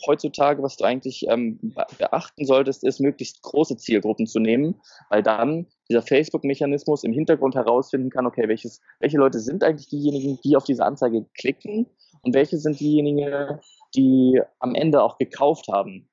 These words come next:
Ja, das ist das Schöne, wenn man dann natürlich mit dem Facebook Pixel arbeiten kann, ähm, und auch sehen kann, okay, dieser Facebook-Nutzer hat auch tatsächlich gekauft. Und dann kann Facebook eben mehr Leute finden, die auch gekauft haben. So funktioniert das Ganze, dass halt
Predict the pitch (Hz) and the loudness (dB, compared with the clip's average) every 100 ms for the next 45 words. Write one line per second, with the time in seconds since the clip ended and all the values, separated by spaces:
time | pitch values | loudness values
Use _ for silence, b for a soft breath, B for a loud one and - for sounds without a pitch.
0 | - 110 135 - _ 120 127 - 117 - | -6 -2 -2 -4 _ -6 -6 -6 -8 -4
1 | 135 135 139 120 123 120 120 127 - 127 | 0 2 2 -2 -2 0 0 -2 -4 -6
2 | 120 117 113 113 - 113 151 - 147 127 | -2 -4 -2 -2 -2 -6 -6 -2 0 2
3 | 135 131 - 127 131 135 135 _ b b | 2 0 -2 -8 -6 -6 -10 _ b b
4 | b 117 117 117 - 117 117 113 - _ | b 0 0 -2 -6 -6 -2 -4 -6 _
5 | 117 127 123 117 107 117 110 95 92 - | -4 -2 -2 -4 0 2 2 0 -6 -6
6 | 117 117 - 123 - 123 123 - 113 117 | -2 -2 0 -2 -2 -4 -4 -2 -2 -2
7 | - 117 - 117 110 117 - 98 - 143 | -2 -4 -4 -6 -6 -8 -10 -10 -2 0
8 | 165 _ _ - 117 131 123 135 135 123 | 0 _ _ -10 -8 -4 -2 -2 -2 -4
9 | 123 113 113 127 110 104 - 104 107 107 | -4 0 2 4 2 0 -6 -6 -4 -8
10 | - _ _ - 117 117 113 - - 104 | -10 _ _ -2 2 2 0 -8 -4 -2
11 | 113 104 92 101 110 131 143 - 143 151 | -2 -4 -6 -4 -6 -4 -6 -4 -4 -2
12 | 135 143 147 139 120 120 110 | -4 -4 -2 0 2 0 0